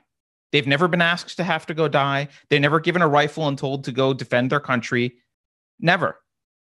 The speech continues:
Now, that's a certain amount of power slash privilege slash position in society that is superior to man's position.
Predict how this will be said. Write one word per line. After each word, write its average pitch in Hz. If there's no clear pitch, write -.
Now, 147
that's 165
a 226
certain 208
amount 170
of 170
power 147
slash 131
privilege 135
slash 117
position 143
in 139
society 143
that 139
is 156
superior 135
to 104
man's 107
position. 92